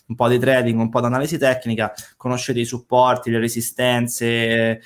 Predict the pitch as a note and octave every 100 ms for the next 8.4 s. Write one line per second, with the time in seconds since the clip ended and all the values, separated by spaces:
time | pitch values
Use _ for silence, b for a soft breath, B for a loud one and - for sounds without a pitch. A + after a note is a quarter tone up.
0 | B A2 G#2+ A#2+ A#2 A#2+ A#2+ A#2+ A2+ A2+
1 | G2+ G#2+ G#2+ G#2 A2 D3 E3 E3 G3 F3
2 | - C#3 C3+ D3 D3 D#3+ - D3 E3 F#3+
3 | F#3+ D3+ C#3 C#3+ - E3+ F#3 b b b
4 | _ _ - F3 - G3 F#3 C#3+ C#3+ E3+
5 | E3+ C3+ D#3 C#3+ C#3 - A#2+ B2+ C3 G#2+
6 | A2+ A2 A2+ A#2+ C#3 B2+ F3+ C#3 C3 B2
7 | A#2 A#2+ B2+ C3+ C#3+ D3+ D3+ C#3+ D#3+ D#3
8 | D3 D3 D#3+